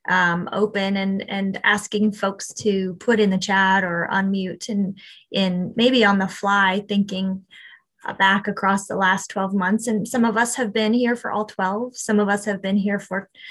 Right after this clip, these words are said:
maybe this is your first one. And if it is, this is a little bit unconventional from how the other meetings have been. So we appreciate you being here,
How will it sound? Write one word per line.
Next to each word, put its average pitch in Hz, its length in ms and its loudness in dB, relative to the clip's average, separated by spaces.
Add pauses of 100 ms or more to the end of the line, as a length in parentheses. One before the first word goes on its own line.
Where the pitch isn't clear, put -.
(200)
maybe 214 180 6
this 214 180 4
is 214 160 0
your 202 180 2
first 214 420 -4
one. 196 360 2
And 190 300 -4 (280)
if 208 180 0
it 202 100 2
is, 208 480 4 (140)
this 214 160 -2
is 208 120 -2
a 202 60 0
little 269 200 4
bit - 180 0
unconventional 214 880 4
from 214 200 -2
how 202 220 0
the 190 400 -2
other 220 180 0
meetings 208 480 0
have 185 280 -10
been. 196 240 0
So 196 140 -4
we 190 120 -2
appreciate 233 420 -2
you 202 100 -4
being 202 260 4
here, 190 340 2